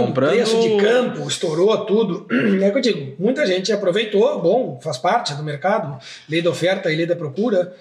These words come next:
Speaker 2: Ah, mas quem trabalha bem, né, Fagner, tem sempre uma reserva, né?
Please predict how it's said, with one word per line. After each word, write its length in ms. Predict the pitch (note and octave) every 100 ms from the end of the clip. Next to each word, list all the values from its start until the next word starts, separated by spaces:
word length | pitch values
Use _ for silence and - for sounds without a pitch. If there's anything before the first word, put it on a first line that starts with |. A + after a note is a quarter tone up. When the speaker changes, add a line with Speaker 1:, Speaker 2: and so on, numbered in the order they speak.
| - - - - _
Speaker 2:
Ah, 720 | F3 F3 F3 E3+ E3+ E3 E3 E3
mas 580 | A#3+ E4 - - - -
quem 220 | B3+ D4+
trabalha 380 | C#4+ A#3 A3+ G#3
bem, 280 | D3+ F#3+ B3+
né, 100 | F#3+
Fagner, 340 | F3+ E3 D#3
tem 140 | E3 E4+
sempre 180 | D#4+ D#4+
uma 60 |
reserva, 400 | D#4+ G#3 G3+ B3
né? 120 | F3